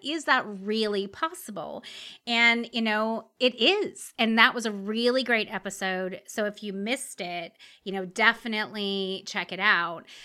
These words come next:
Um, but, you know, what I've learned is that it is about picking which tool you want. And social media is just one tool.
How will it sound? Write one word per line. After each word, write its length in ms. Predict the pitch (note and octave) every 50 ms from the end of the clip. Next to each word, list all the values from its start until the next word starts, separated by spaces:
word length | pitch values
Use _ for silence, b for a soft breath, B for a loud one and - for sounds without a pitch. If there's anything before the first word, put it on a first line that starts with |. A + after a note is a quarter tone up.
| B B B
Um, 400 | - G#3 G3+ G3 F#3+ G3 F#3+ G#3+ -
but, 260 | A#3 A3 G#3+ G#3+ - -
you 120 | - A#3+ A3+
know, 240 | A3+ G#3+ G#3+ F#3+ - G#3
what 200 | A3+ A#3 B3 B3
I've 240 | B3 B3+ B3 A3+
learned 560 | A#3+ A#3 B3+ D4+ F#4+ F#4+ D4 A#3+ G#3+ G#3 G#3 -
is 220 | - A3 G#3 G#3
that 260 | A#3 G#3+ G#3 G#3 G3+ - -
it 140 | G#3+ G#3+ A3+
is 180 | A3+ B3 B3+
about 400 | E4 C4 B3+ B3 A3 A#3 A#3 A#3
picking 500 | - - G#3+ G3 - G#3 G3 G3+ G#3+ G3+
which 260 | F#3 F#3 - - -
tool 240 | - - A3 G3 G3+
you 180 | G3+ G3+ G3+ G3+
want. 400 | G3+ A3 B3+ C#4+ C4+ G#3 F#3 -
And 120 | A#3 G3+ -
social 340 | - A3 G#3 G3+ - A#3+
media 360 | A3 A3 A#3 A3+ C4+ C#4 C#4 -
is 140 | - G#3+ G#3
just 300 | - G#3 G3+ G#3 G3+ -
one 480 | F#3+ F3 D#3+ E3 E3 F3+ G3 G#3+ A3 G#3+
tool. 380 | G#3+ - - - - F#3+ A#3